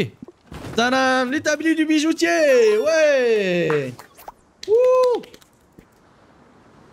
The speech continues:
Alors, l'établi du bijoutier est là, mesdames et messieurs. Construit une raffinerie et ça n'arrête jamais. <laughs> Construit une raffinerie, oh non.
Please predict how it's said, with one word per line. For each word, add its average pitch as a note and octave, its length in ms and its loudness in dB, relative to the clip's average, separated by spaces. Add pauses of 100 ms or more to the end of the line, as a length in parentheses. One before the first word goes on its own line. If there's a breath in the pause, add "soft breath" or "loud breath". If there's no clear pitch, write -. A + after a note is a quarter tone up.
(100)
Alors, C4 280 0
l'établi C4 380 -2
du C4 80 0
bijoutier C4 520 0
est B3+ 40 0
là, B3 280 0
mesdames F3 280 -2
et G3+ 40 0
messieurs. G#3+ 380 0
Construit C#4 440 -2
une A#3+ 80 -6
raffinerie C#4+ 720 2
et A3 60 2
ça C#4 160 -4
n'arrête D4+ 300 -6
jamais. D4 400 -2 (760)
<laughs> - 800 -8
Construit C#4 300 -2
une C4+ 80 0
raffinerie, C4+ 580 0
oh B3 140 0
non. B3 320 0